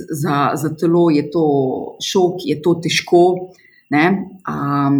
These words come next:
in je res tisto, se pravi, ke, ke bi že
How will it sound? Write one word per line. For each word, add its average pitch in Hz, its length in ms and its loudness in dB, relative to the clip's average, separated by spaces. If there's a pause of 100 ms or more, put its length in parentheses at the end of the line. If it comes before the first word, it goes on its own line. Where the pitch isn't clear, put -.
(120)
in 165 200 4
je 165 100 6
res 185 340 2
tisto, 180 380 -4
se - 160 -6
pravi, 160 320 0
ke, 160 240 -2 (1600)
ke 175 80 -2
bi 170 120 0
že 170 220 6